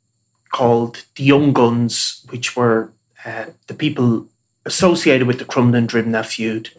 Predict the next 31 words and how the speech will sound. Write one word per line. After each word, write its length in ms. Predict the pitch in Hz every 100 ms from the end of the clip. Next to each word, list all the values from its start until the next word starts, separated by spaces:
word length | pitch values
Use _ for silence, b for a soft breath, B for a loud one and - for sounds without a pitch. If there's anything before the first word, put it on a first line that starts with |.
| B 170 B B
These 180 | 175 139
were 80 | 135
guys 420 | 127 131 127 127
in 100 | 120
their, 280 | 117 113 - _ _ -
just 220 | 180 -
in 160 | 139
their 140 | 127 117
teens, 760 | - 120 123 117 117 - - B B B -
associating 680 | - 139 131 135 123 117
with 160 | 120 120
either 360 | 131 120 107 - _
the 60 | 131
Brian 340 | 135 127 127
Rattigan 440 | 131 135 - 127
gang 460 | 127 127 131 127 123
or 120 | 127
the 80 | 117
Fat 260 | - 135 123
Freddy 340 | - 123 123
gang. 400 | 127 120 113 110 _
And 80 | 120
they 60 | 120
were 80 |
using 420 | 123 139 139 123 123
Bebo, 580 | 131 127 127 127 127 -
uh, 120 | 120
Bebo 320 | 127 123 123
long 240 | 123 123
gone 300 | 127 127 127
now, 400 | 123 127 131 127